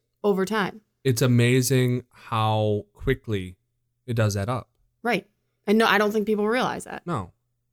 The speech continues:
Speaker 2: I mean, when you and I first got married and we were looking at cable, now we have cable now, but at the time,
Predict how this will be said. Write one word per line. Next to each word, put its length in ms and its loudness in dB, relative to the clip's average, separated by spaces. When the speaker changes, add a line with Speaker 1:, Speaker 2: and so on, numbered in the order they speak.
Speaker 2:
I 40 -4
mean, 200 4
when 100 2
you 120 6
and 80 4
I 80 2
first 440 -2
got 160 -2
married 300 2
and 100 2
we 60 4
were 100 2
looking 280 0
at 100 -2
cable, 240 0
now 140 0
we 100 2
have 140 0
cable 340 2
now, 500 2
but 80 2
at 60 0
the 80 2
time, 680 0